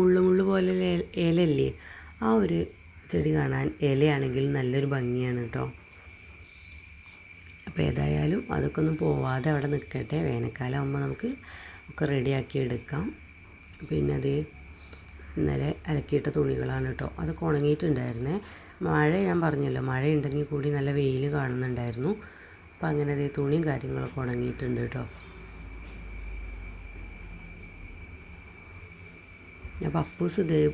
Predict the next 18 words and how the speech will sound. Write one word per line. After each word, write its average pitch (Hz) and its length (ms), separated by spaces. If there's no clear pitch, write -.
ഇതൊക്കെ 165 280
കൊണ്ടുപോകാൻ 135 480
വേണ്ടിയിട്ട് 131 420
ഭയങ്കര 123 380
സഹായം 135 500
ആണ് 127 180
കേട്ടോ. 127 180
അവനിതൊക്കെ 139 720
ഈ 151 60
ആങ്കർമുള്ളത് 143 720
മാത്രമേ 143 340
ഞാൻ 139 140
കൊണ്ടാക്കാൻ 135 480
കൊടുക്കാത്തതുള്ളൂ 131 720
കേട്ടോ. 120 200
ബാക്കിയെല്ലാം 127 600
കൊണ്ടാക്കി 131 440
അപ്പൂസ് 135 400